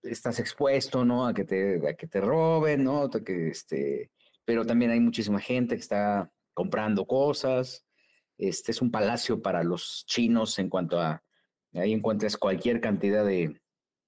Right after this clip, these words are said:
de cosas para la venta, sobre todo.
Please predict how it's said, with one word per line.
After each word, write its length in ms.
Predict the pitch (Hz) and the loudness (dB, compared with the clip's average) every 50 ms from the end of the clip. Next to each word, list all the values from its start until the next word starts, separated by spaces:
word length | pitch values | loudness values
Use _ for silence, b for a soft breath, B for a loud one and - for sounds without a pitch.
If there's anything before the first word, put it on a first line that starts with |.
| _ _ _ _ _ _ _ _ _ _ _ _ | _ _ _ _ _ _ _ _ _ _ _ _
de 200 | 104 95 101 - | -4 -4 -4 -2
cosas 320 | - 110 107 104 110 101 | 0 -2 0 0 -2 -4
para 180 | - - 95 92 | -2 -2 0 2
la 120 | 92 92 | 2 2
venta, 340 | 104 117 120 127 117 113 92 | 2 2 2 2 0 0 -2
sobre 240 | - - 95 95 92 | -2 -2 -2 -2 -2
todo. 380 | - - 117 110 104 85 - | 0 2 2 2 2 0 -4